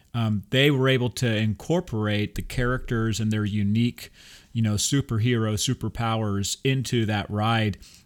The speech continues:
And there's even some, some cool little gems in there. I, I will just tell you, when you get a chance to finally go on it, you'll go through one tunnel, and Mister Incredible's trying to find Jack Jack. And if you remember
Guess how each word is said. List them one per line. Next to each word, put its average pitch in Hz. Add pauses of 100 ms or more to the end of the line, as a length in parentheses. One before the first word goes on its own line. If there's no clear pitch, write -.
(120)
And 123
there's 131
even 143
some, 120
some 113 (180)
cool 139
little 117
gems 107
in 104
there. 95
I, 104
I 113
will 120
just 110
tell 127
you, 117
when 107
you 104
get 131
a 143
chance -
to 120
finally 107
go 123
on 120
it, 117 (340)
you'll 104
go 117
through 117
one 110
tunnel, 120 (420)
and 101
Mister 110
Incredible's 143
trying 123
to 113
find 117
Jack 135
Jack. 127
And 110
if 101
you 117
remember 127